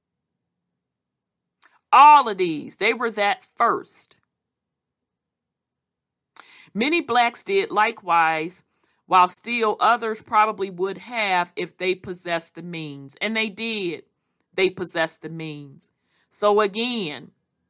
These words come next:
you're telling this in reverse. Because the blacks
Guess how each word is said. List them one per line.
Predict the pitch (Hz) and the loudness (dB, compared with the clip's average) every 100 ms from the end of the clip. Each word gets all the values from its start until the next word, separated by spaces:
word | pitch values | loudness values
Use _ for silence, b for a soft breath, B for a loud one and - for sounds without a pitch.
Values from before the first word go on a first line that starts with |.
| _ _ 160 | _ _ -4
you're | 190 | -2
telling | 190 262 240 220 180 | 0 0 0 -2 -6
this | 165 - | -10 -10
in | - 180 156 | -10 -10 -8
reverse. | 156 135 170 - - - _ _ _ _ _ _ _ _ b b b | -8 -4 -4 -4 -10 -20 _ _ _ _ _ _ _ _ b b b
Because | 170 175 202 180 | -12 -6 -6 -4
the | 156 | -8
blacks | - 202 311 403 - - - | -6 2 4 4 0 -10 -20